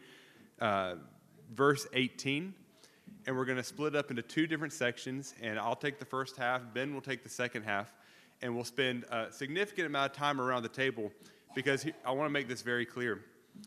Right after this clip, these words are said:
that, uh, Ben and I have a great opportunity to be up here and to lead and to teach, and we're grateful for that. But the most important thing that will happen tonight is what happens around your table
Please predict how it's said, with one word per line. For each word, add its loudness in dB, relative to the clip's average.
that, 2
uh, 0
Ben 0
and 0
I 6
have 0
a 2
great 2
opportunity -2
to -4
be -2
up 0
here 0
and -4
to -8
lead -2
and -8
to -8
teach, -4
and -8
we're -4
grateful 0
for 0
that. 2
But 2
the 2
most 2
important -4
thing 2
that 0
will 2
happen 0
tonight -4
is -8
what -4
happens -2
around -2
your -6
table -2